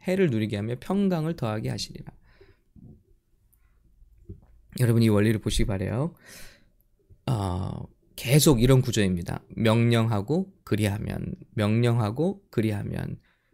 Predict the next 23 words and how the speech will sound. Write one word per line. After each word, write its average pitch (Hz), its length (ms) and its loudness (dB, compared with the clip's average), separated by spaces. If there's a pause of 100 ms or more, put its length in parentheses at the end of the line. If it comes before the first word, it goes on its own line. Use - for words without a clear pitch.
그러니까 127 180 -4
이것을 170 540 0
지킬 - 540 -4
때 156 400 -2 (160)
이런 120 500 -2 (400)
축복이 143 560 -2
너희 104 220 0
삶에 113 280 -2
임한다는 104 480 -2
거예요. - 380 -14
이 104 160 -6
지혜를 104 520 0 (180)
던져주시고 107 800 -4 (240)
순종하라는 135 560 -2
거예요. - 140 -14 (840)
자, 151 200 -2
보세요. 127 440 2 (440)
오늘 160 320 6
이 147 100 6
말씀을 120 460 2
너가 104 280 0
잘 127 720 4 (300)
듣는다면 101 680 2